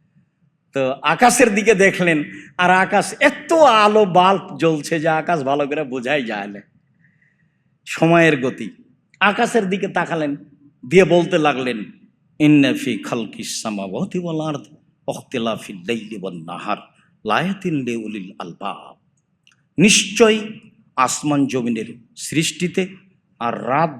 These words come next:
দিনের আসা যাওয়াতে জ্ঞানী মানুষের জন্য নিদর্শন রয়েছে।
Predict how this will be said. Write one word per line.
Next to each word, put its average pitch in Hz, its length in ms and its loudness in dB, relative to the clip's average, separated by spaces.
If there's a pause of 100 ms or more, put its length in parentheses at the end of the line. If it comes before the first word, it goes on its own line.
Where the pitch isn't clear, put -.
দিনের 175 460 -2
আসা 123 420 0
যাওয়াতে 127 500 -4 (600)
জ্ঞানী 202 340 4
মানুষের 269 500 0
জন্য 220 220 0
নিদর্শন 156 640 -2
রয়েছে। - 480 -14